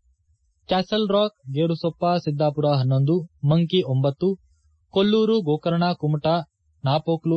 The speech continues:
ಎಂಟು, ಶಿರಾಲಿ, ಅಂಕೋಲಾದಲ್ಲಿ ಏಳು ಸೆಂಟಿಮೀಟರ್ ಮಳೆಯಾಗಿದೆ. ಮುನ್ಸೂಚನೆಯಂತೆ ಮುಂದಿನ ಒಂದು ವಾರಗಳ ಕಾಲ ರಾಜ್ಯಾದ್ಯಂತ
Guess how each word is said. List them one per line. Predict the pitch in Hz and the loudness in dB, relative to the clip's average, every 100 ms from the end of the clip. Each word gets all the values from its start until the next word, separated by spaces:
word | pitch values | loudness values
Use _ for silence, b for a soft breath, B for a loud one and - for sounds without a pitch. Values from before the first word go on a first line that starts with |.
| 120 | 0
ಎಂಟು, | 131 131 175 190 _ _ _ _ _ - | -2 0 -2 -4 _ _ _ _ _ -10
ಶಿರಾಲಿ, | - 190 208 214 226 | -2 0 0 0 -2
ಅಂಕೋಲಾದಲ್ಲಿ | 165 160 165 151 170 139 107 175 | -2 -2 0 2 0 -2 -2 0
ಏಳು | 196 196 | 0 0
ಸೆಂಟಿಮೀಟರ್ | 175 170 156 147 147 | -2 -2 -2 -2 0
ಮಳೆಯಾಗಿದೆ. | 135 107 95 90 85 - _ _ _ _ _ - | 0 0 -2 -4 -6 -10 _ _ _ _ _ 0
ಮುನ್ಸೂಚನೆಯಂತೆ | 202 208 226 214 202 196 226 | 2 2 0 0 0 2 0
ಮುಂದಿನ | 214 170 165 160 | 0 0 0 0
ಒಂದು | 151 156 | 2 2
ವಾರಗಳ | 151 151 151 143 | 2 0 -2 -2
ಕಾಲ | 139 147 175 190 - _ _ _ _ - | 0 0 0 -2 -8 _ _ _ _ -4
ರಾಜ್ಯಾದ್ಯಂತ | 135 170 180 214 143 160 | 0 0 0 -2 0 -2